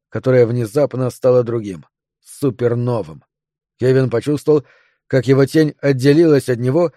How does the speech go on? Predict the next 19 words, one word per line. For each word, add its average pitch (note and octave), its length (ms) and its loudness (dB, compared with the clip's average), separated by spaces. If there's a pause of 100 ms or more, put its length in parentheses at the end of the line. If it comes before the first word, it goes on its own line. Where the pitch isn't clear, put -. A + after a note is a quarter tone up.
(200)
и B2 160 -2
впечаталась C#3 600 0
в - 60 -20
стену. F2+ 360 -10 (520)
Может, C3 380 -4
так C3 220 -2
оно B2 240 -2
и A#2+ 60 -2
было, A#2+ 400 -4 (380)
потому C3+ 300 -4
что A#2+ 200 -4
вся D3+ 260 -2
стена C3+ 360 -4
за A2 140 -2
мальчиком C3+ 480 -2
обуглилась C3 640 2 (260)
и A2+ 80 -8
пошла C3 400 0
трещинками, A2+ 800 -4